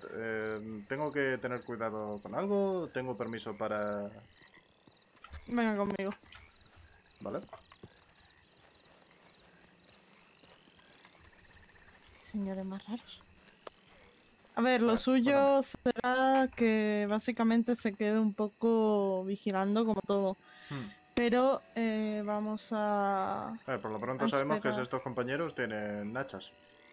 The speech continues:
Speaker 2: Ujú. A ver, es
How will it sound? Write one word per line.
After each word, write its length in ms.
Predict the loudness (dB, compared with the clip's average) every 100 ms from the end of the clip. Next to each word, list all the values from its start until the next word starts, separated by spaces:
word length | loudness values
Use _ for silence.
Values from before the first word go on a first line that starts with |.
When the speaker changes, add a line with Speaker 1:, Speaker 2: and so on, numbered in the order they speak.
| -20 -20 -20 _ _ -20 -20 -20 -14
Speaker 2:
Ujú. 380 | 0 4 6 4 -2 -20 -20 -20 -20 -20 -20 -20 -16 -16 -18 -20 -20 -16 -2
A 60 | 2
ver, 240 | 2 0 -8 -20 _ _ -20 -4
es 80 | -2